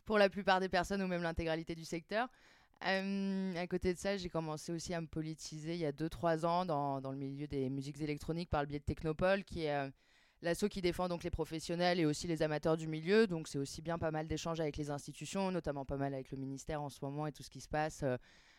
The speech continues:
est-ce qu'on aura ou pas des événements cet été ? Euh, on organise aussi la Technoparade, qui est la plus grande manif, euh, musicale revendicative de France, puisqu'en général c'est à peu près, euh, trois cent, quatre cent mille personnes dans la rue. Évidemment, ce sera sûrement pas non plus pour septembre deux mille vingt et un, même si on aimerait fort, fort, fort.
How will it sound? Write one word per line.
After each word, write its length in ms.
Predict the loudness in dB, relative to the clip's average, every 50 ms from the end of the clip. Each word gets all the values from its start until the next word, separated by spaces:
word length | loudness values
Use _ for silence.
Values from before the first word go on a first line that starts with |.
| _ _
est-ce 160 | -8 -8 -6
qu'on 140 | -4 0 0
aura 240 | 2 4 4 4 4
ou 60 | 4
pas 200 | 6 6 6 6
des 220 | 4 2 0 0 0
événements 300 | 0 0 0 -2 -4 -4
cet 220 | -4 -4 -4 -4
été ? 300 | -4 0 0 0 0 0 -4 -14 -20 _ _ -8 -4
Euh, 300 | -2 0 0 0 0 0
on 200 | -2 -2 -2 -2
organise 380 | -2 -2 -4 -4 -6 -6 -8 -8
aussi 160 | -8 -8 -4
la 100 | -4 -2
Technoparade, 640 | -2 -2 -4 -2 -2 0 4 4 4 6 4 2 0
qui 80 | -2
est 20 | -2
la 80 | -2
plus 140 | -2 -2 -4
grande 160 | -4 -2 -2
manif, 380 | -2 -4 -4 -4 -4 -6 -4 -2
euh, 320 | 0 2 2 2 2 0 -2 -4 -6 -8 -10 -12 -18 -16 _ -4
musicale 440 | -4 -2 -2 -2 -2 0 2 4
revendicative 600 | 4 4 4 2 0 0 0 -2 -2 -2 -4 -4
de 120 | -2 -2 0
France, 400 | 4 6 6 6 6 4 0 -2 -2
puisqu'en 220 | -2 -4 -6 -4
général 280 | -4 -4 -4 -4 -4 -4
c'est 100 | -4 -2
à 40 |
peu 120 | -2 -2 -2
près, 180 | -2 -2 0
euh, 80 | 0 0
trois 160 | 0 -2 -4
cent, 140 | -4 -4 -4
quatre 160 | -4 -6 -6
cent 80 | -6 -8
mille 100 | -4 -2
personnes 280 | -2 -2 -2 -4 -6
dans 100 | -4 -4
la 100 | -4 0
rue. 180 | 2 2 2 2 -2 -10 -20 -20 -20 -20 -20 _ _
Évidemment, 400 | -10 -8 -6 -2 -2 -2 -2 -2
ce 60 | -6
sera 140 | -6 -6 -8
sûrement 340 | -6 -4 -4 0 0 0 2
pas 180 | 2 2 2 2
non 140 | 0 -4
plus 160 | -4 -4 -4 -4
pour 160 | -4 -6 -4
septembre 500 | -4 -6 -4 -2 -2 -2 0 2 0 2
deux 120 | 2 2
mille 180 | 0 0 0 0
vingt 180 | 0 0 0 0
et 40 | 2
un, 220 | 4 4 2 2
même 260 | 0 0 0 0 0
si 160 | -2 -2 -2
on 100 | -2 0
aimerait 320 | 0 0 0 0 -2 -2 -2
fort, 200 | 0 0 -2 0
fort, 200 | 0 -4 -4 -2
fort. 260 | 0 2 2 2